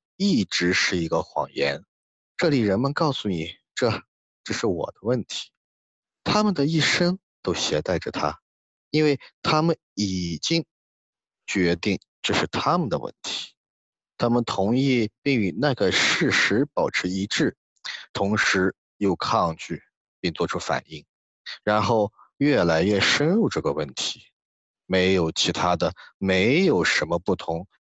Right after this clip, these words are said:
没有更伟大的可以进入他们的觉知。我有一个病人来找我，因为他相信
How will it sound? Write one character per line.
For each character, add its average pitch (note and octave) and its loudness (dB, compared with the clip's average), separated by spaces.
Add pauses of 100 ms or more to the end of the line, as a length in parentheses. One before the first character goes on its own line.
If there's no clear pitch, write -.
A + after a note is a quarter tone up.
(120)
没 F#2 2
有 F#2 2
更 D3+ 2
伟 D2+ -4
大 F#2 0
的 - -4
可 E2 0
以 G2+ -2 (120)
进 G2+ -2
入 D2+ -4
他 - -4
们 D#2+ -16
的 D#2 -4
觉 - -10
知。 D2+ -10 (1500)
我 G#2+ 2
有 G#2+ 4
一 G#2 4
个 G#2+ 2
病 A#2 0
人 E2+ 0 (140)
来 D#2 -2
找 C#2+ 0
我， D2 -6 (960)
因 C3 2
为 C3+ 4
他 C3+ 2
相 D#3 2
信 A#2+ 0